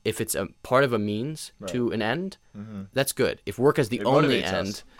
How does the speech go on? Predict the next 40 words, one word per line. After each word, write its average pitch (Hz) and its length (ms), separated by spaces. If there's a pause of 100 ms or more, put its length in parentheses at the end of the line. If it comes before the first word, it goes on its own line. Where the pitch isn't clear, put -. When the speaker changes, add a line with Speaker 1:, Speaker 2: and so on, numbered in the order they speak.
(140)
Speaker 1:
then 92 340
that's 104 220
the - 60
problem. 82 240
If 113 120
leisure 226 280
was 127 140
the 110 120
only 95 300
end 85 200
too, 92 420
Speaker 2:
Right. 101 280
Speaker 1:
that 107 140
would 107 280
be 98 120
a 87 60
problem. 87 420
Speaker 2:
Right. - 220 (200)
Speaker 1:
Um, 87 400
Speaker 2:
And 117 100
leisure 165 240
doesn't 135 340
just, - 720
uh, 67 120
even, 104 340
I 95 220
totally 104 280
agree 101 120
with 98 100
your 101 60
point, 104 220
but - 180 (260)
what's, 101 200
what's 98 220
wonderful 123 400
is 104 60
that 98 100
leisure 127 280
doesn't 113 420
just, 110 580